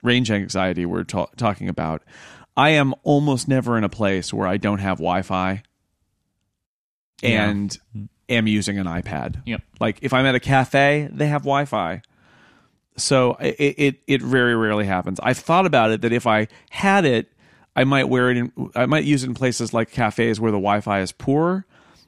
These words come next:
Speaker 1: I might use the cellular instead and not bother with the cafe Wi-Fi and not b-, get frustrated by it. Um,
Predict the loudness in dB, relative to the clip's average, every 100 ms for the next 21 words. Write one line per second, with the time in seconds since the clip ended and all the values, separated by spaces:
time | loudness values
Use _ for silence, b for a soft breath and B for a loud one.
0 | b -2 0 0 0 0 0 -2 -2 2
1 | 2 2 0 0 -2 0 2 2 2 0
2 | 0 0 2 2 0 -2 0 0 2 0
3 | 2 0 0 0 0 -2 -2 -2 -4 -6
4 | -8 -8 -4 -4 -2 -4 0 0 2 2
5 | 2 0 -4 b b b b b _ 0
6 | 0 0